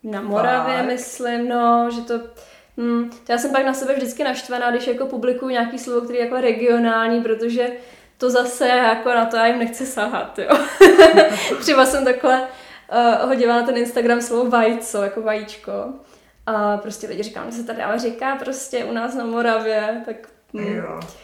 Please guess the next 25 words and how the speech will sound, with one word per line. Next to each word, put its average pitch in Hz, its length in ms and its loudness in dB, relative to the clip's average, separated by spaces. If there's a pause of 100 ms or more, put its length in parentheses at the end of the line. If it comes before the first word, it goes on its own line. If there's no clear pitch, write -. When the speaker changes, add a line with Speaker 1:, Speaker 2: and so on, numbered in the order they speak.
(240)
Speaker 1:
Takže 220 260 -6
to 226 100 -6
jsou 220 100 0
taky 220 200 0
moje 240 220 2
omyly, 220 480 0
ale 240 200 2
takhle 247 240 2
to 311 100 0
začalo, 254 520 0
že 262 140 -2
nějaký 226 260 -4
slova, 233 240 -4
které 233 200 -6
se 254 120 -8
mi 247 80 -4
úplně 240 460 -4
nelíbily, 208 840 -2
nějak 247 180 -6
mi 226 80 -6
to 226 100 -6
jako 226 160 -6
tahalo 233 320 -4
za 233 140 -4
uši, 233 380 -4